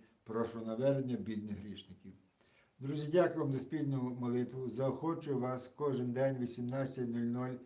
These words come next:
на цьому каналі долучатися до спільної молитви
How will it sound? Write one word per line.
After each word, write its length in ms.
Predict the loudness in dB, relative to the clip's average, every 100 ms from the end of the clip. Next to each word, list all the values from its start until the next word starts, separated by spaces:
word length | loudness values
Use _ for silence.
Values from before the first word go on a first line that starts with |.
| -18 -20 _
на 180 | -4 -2
цьому 360 | 2 4 2 0
каналі 420 | -2 0 0 2
долучатися 920 | 0 0 0 0 -2 -4 -4 -4 -4 -8 -12 -14 -12
до 220 | -8 -6
спільної 500 | -6 -2 0 0 -2
молитви 560 | 0 2 2 0 -6